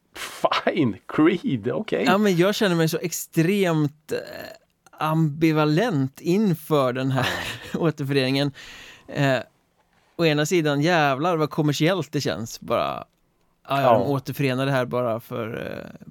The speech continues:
Speaker 2: pengarnas skull. För att kunna snurra några varv.
Speaker 1: Säkert.
Speaker 2: Samtidigt som det ju fan var ett bra band, alltså.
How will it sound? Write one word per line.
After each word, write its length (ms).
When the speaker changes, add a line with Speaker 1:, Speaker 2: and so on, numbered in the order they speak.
Speaker 2:
pengarnas 440
skull. 320
För 140
att 80
kunna 200
snurra 340
några 200
varv. 260
Speaker 1:
Säkert. 260
Speaker 2:
Samtidigt 420
som 160
det 60
ju 80
fan 200
var 260
ett 100
bra 300
band, 420
alltså. 320